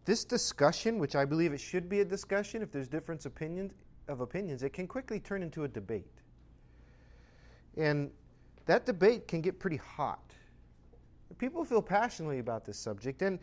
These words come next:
to that, actually, I say amen. Fine. Know what you believe and stand on it.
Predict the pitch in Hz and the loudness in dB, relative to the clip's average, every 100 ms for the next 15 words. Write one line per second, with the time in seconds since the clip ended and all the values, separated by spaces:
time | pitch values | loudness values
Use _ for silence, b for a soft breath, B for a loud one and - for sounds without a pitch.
0 | b b b b b - 202 220 302 226 | b b b b b 2 8 10 10 8
1 | 247 202 175 160 - 180 175 180 202 247 | 6 6 8 8 6 4 6 2 2 0
2 | 101 90 - - - - - - - 226 | -6 -12 -18 -20 -20 -20 -20 -10 0 4
3 | 277 135 104 151 156 233 302 247 208 160 | 4 2 -2 2 8 10 8 4 6 6
4 | 165 151 - 208 226 120 87 | 6 2 0 0 2 -2 -6